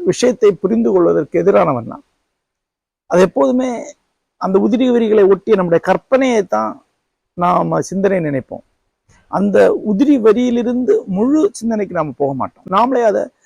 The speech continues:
நமக்கு ஏற்கனவே தெரிந்ததோடு இணைத்துக் கொள்வோம். ஆக உதிரி வரிகள் என்பவை சிந்தனைகள் அல்ல. மேற்கோள்களை சிந்தனைகளாகவோ கருத்துக்களாக எடுத்துக்கொள்ளக்கூடாது என்பது நான் எப்போதும் சொல்லி வரக்கூடியது. ஆனால்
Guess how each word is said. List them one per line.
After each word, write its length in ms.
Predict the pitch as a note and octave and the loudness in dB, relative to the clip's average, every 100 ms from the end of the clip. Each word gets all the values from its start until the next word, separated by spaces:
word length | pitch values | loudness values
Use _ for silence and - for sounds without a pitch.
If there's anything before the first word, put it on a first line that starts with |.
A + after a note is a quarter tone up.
| _ - | _ -6
நமக்கு 440 | A3 B3 G3+ A#3 | -2 0 0 2
ஏற்கனவே 460 | B3 B3 C#4+ G#3 G#3 | 2 2 0 2 0
தெரிந்ததோடு 340 | G#3 F3+ F#3 | 2 2 2
இணைத்துக் 360 | E3+ E3+ D3+ A#2+ | -2 -6 -6 -6
கொள்வோம். 240 | A2+ - _ _ _ _ _ - | -8 -16 _ _ _ _ _ -2
ஆக 140 | A#3+ | 0
உதிரி 280 | A#3+ A3+ D#4+ | 2 2 2
வரிகள் 360 | B3 G3+ F3+ D3+ | 2 0 -2 -2
என்பவை 340 | C#3+ C3+ C#3+ | -4 -4 -6
சிந்தனைகள் 460 | - F3+ F3 D#3 B2+ | -8 -8 -6 -4 -4
அல்ல. 320 | A2+ A#2+ A#2+ _ _ _ _ _ _ _ _ | -6 -8 -12 _ _ _ _ _ _ _ _
மேற்கோள்களை 760 | - F3 G#3 - - C#3+ C3 D3 - _ _ - A3 | -2 0 0 0 -2 -2 -4 -10 -16 _ _ -4 0
சிந்தனைகளாகவோ 680 | A#3 G3 C#3+ C3 C3+ C#3 C3+ | 0 0 0 -2 -4 -6 -2
கருத்துக்களாக 600 | E3+ G3 G3 D3 C3 C#3+ | -2 0 -2 0 0 -2
எடுத்துக்கொள்ளக்கூடாது 800 | - D#3 C#3+ C#3+ F#3 F3 C3 C#3 | -6 -4 -4 -2 -2 0 -2 -4
என்பது 320 | C3+ C3+ D#3+ | -6 -2 -2
நான் 140 | F#3+ | -2
எப்போதும் 320 | D3+ C3+ A3+ | -4 -2 -2
சொல்லி 200 | - D#3 | -2 -4
வரக்கூடியது. 400 | C3 A#2 - B2+ | -4 -4 -6 -6
ஆனால் 360 | B2+ A#2+ A#2 | -4 -4 -8